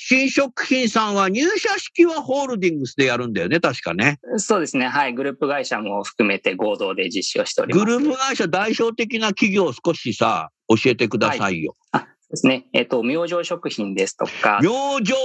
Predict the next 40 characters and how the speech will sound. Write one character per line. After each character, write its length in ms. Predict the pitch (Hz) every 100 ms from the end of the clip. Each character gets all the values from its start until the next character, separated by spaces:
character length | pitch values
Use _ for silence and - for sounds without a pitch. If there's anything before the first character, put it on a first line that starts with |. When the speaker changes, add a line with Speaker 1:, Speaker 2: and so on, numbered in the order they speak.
| 254 247
Speaker 2:
は 60 | 190
い。 140 | - _ _ _
Speaker 1:
明 300 | 147 233 262
星 220 | 220 240
の 160 | 220 - _ -
ラ 180 | 117 120
ー 0 |
メ 100 | 107
ン 40 |
も 100 | 90
食 100 | 95
べ 120 | 98 101
ま 120 | 90
す。 180 | - - -
は 100 | 190
い。 60 | - 190 -
Speaker 2:
<laughs> 240 | 185 -
じ 60 | 180
ゃ 60 | 233
あ、 20 |
チ 80 | -
ャ 20 |
ル 80 | 269
メ 80 | 277
ラ 160 | 254
も 120 | 240 302
よ 140 | 240
ろ 100 | 370
し 60 | -
く 140 | -
お 60 | 233
願 140 | -
い 20 | 101
い 40 |
た 80 | -
し 120 | -
ま 160 | - -
す。 140 |
<laughs> 0 |
は 60 | -